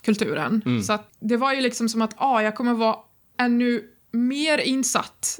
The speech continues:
Speaker 1: i vad folk säger. Jag kommer
Speaker 2: Mm.
Speaker 1: aldrig behöva vara med om en situation där jag inte riktigt hajar till när någon säger någonting.
Speaker 2: Mm.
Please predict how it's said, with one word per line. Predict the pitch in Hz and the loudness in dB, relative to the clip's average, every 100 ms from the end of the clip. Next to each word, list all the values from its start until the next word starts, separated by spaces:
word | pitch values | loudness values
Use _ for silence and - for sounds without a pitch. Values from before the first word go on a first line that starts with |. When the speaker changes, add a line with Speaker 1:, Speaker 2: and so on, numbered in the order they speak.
| - | 0
Speaker 1:
i | 220 - 220 - _ _ | 0 2 -2 -4 _ _
vad | 214 233 226 | 2 2 4
folk | 233 | 2
säger. | - 214 113 - 113 233 - | 2 2 2 0 -2 -4 -4
Jag | 113 | -2
kommer | 233 | 0
Speaker 2:
Mm. | 233 | 2
Speaker 1:
aldrig | 240 | 2
behöva | 220 220 220 | 2 0 0
vara | 226 | 2
med | 220 240 226 | 2 2 2
om | 214 | 0
en | 214 | 0
situation | 214 208 233 208 | -2 -2 2 2
där | 208 208 | 2 0
jag | 208 | 0
inte | 208 208 202 208 | 2 0 0 -2
riktigt | 214 - 208 | -2 -4 -10
hajar | - 202 202 202 | -6 0 0 0
till | 220 208 220 - _ - | 2 0 0 -8 _ 0
när | 214 208 220 226 214 | 4 4 2 -2 -2
någon | 220 | 0
säger | 208 226 226 | 2 4 4
någonting. | 240 208 - 226 - - | 2 0 -2 -6 -4 0
Speaker 2:
Mm. | 107 101 | 2 2